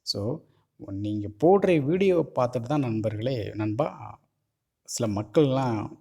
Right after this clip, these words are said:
பிசினஸ் பண்ண வராங்க. சரியா? அவங்க பிசினஸ் பண்ண வர மைண்டே உங்க வீடியோ பார்த்தா வராங்க. ஆனா இங்க வந்து பார்க்கணும்னா, இதெல்லாம் பிசினஸ் பண்ணக்கு அவங்க ஐடியாவே போயிருது. சரியா? ஏன்னா உங்க வீடியோவை பார்த்துட்டு தான் சென்னை,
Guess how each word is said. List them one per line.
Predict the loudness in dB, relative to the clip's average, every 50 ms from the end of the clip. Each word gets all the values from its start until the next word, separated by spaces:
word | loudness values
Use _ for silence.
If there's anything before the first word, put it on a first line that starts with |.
| -10 -8 -8
பிசினஸ் | -6 -4 -4 -4 -4 -6 -6
பண்ண | -8 -8 -6 -4
வராங்க. | -2 -2 -2 -2 -4 -4 -6 -6 -8
சரியா? | -8 -6 -4 -2 -2 -2 -2 -4 -8 -14 _
அவங்க | -6 -6 -6 -6
பிசினஸ் | -6 -6 -2 0 0 0 0 -2
பண்ண | -2 0 0 0
வர | 0 0 -2 -2
மைண்டே | -2 0 0 2 2 4 6 6
உங்க | 6 6 4
வீடியோ | 2 2 2 0 0 0
பார்த்தா | -2 0 0 0
வராங்க. | 0 0 -2 -2 0 -2 -2 -2 -4
ஆனா | -6 -4 -2 -2 -2 -2
இங்க | -2 -2 0
வந்து | 0 0 0 -2 -2
பார்க்கணும்னா, | -4 -4 -4 -4 -4 -4 -2 -2 -4 -6 -6 -8 -10 -12 -14 -14
இதெல்லாம் | -16 -14 -10 -8 -6 -6 -6
பிசினஸ் | -8 -10 -8 -4 -4 -4 -4 -4 -4
பண்ணக்கு | -2 -2 -2 -4
அவங்க | -4 -4 -4 -4 -4 -6
ஐடியாவே | -4 -4 -4 -2 -2 -4 -6 -8 _ _ _ _ _ -2
போயிருது. | -2 0 0 -2 -4 -6 -10 -16 _ _ _ _ _ _ -20 -20 _ _
சரியா? | _ -10 -8 -6 -4 -4 -6 -6 -8 -14 -20 -20 -20 _ _ -8
ஏன்னா | -4 -2 -2 -2 -2 -4 -6 -8 -8
உங்க | -6 -4 -2 0 0 0
வீடியோவை | 0 0 2 2 2 2 0 -2
பார்த்துட்டு | -4 -8 -8 -8 -4
தான் | -2 -2 -2 -2 -2
சென்னை, | -4 -4 -2 -2 -2 -2 -2 -2 -2 -2 -4 -4 -6 -8